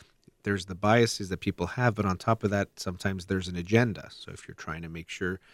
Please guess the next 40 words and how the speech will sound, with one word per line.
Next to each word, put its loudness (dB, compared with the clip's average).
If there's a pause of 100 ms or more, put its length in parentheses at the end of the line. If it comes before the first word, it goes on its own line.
(260)
your -4
team -4
wins, 4 (260)
so -4
to -4
speak, -2 (340)
you're -6
trying -8
to -4
obviously -4
make -8
your -4
group -8
look -10
better -4
and -6
better -2
and -4
the -6
other -10
side -8
look -14
worse -6
and -10
worse. 4 (300)
So -10
people -12
will -8
spin 4
and -8
exaggerate -2
and -8
do -6
all -6
sorts -4
of -6
things -10 (300)
because -4
they -8
have -2